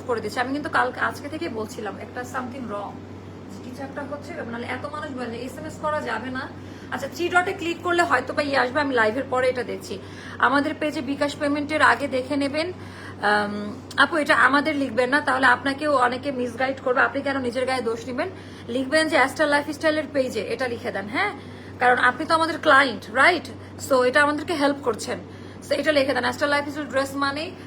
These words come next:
প্রিমিয়াম হাই কোয়ালিটি। Thank you। তো আমি একটু গলার ডিজাইনটা দেখাই আপা, খুব সুন্দর করে ডিজাইনটা just একটু দেখে নেন।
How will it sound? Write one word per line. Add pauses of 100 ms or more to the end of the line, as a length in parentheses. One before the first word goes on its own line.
(120)
প্রিমিয়াম
হাই
কোয়ালিটি।
Thank
you। (360)
তো
আমি
একটু
গলার
ডিজাইনটা
দেখাই
আপা, (420)
খুব
সুন্দর
করে
ডিজাইনটা
just
একটু
দেখে
নেন।